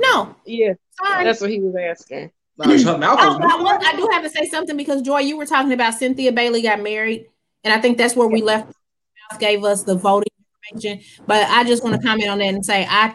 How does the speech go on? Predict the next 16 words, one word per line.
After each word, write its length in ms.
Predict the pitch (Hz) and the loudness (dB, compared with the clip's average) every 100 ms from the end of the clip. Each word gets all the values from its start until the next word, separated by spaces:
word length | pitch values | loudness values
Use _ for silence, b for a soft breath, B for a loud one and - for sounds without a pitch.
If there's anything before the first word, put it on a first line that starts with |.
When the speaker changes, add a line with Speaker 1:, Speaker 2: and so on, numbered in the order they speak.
| - | -6
Speaker 1:
personally 360 | 233 202 214 190 | -4 -4 -2 -2
thought 220 | 190 185 | -2 -2
she 160 | - 202 | -4 -4
looked 200 | 175 175 | -4 -4
beautiful. 520 | 160 160 151 175 - _ _ _ _ - - - - | -8 -8 -14 -16 -18 _ _ _ _ -20 -20 -20 -14
Speaker 2:
She 160 | - 226 | -6 -2
did. 380 | 185 175 151 - - | 2 2 0 -4 -12
She 160 | - 202 | -6 -2
looked 220 | 202 185 | -2 -2
really, 260 | 185 190 185 | 0 2 4
really 240 | 185 175 175 | 2 0 -2
pretty. 480 | 190 180 170 170 _ _ _ _ - | -2 -2 -2 -8 _ _ _ _ -8
Um, 500 | 165 175 165 160 165 - | 0 2 4 2 -2 -2
and 180 | 185 185 | 2 2
then 160 | 180 | 2
her, 400 | 202 190 180 156 | 4 4 6 4